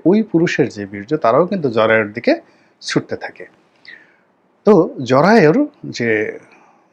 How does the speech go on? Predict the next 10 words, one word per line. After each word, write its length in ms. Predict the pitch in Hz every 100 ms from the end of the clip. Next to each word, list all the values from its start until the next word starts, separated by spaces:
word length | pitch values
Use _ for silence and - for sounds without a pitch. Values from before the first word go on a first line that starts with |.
| 123
মুখ, 340 | 143 135 104 -
সেই 220 | - 135
মুখটি 280 | 127 127 127
কিন্তু 200 | 135 117
বন্ধ 280 | 104 101
হয়ে 260 | 95 - 92
যায়। 200 | 87 - - _ _ _ _ _ _ 139
যেই 220 | 131 156
মুহূর্তে 420 | 156 160 240 269
ওই 260 | 131 110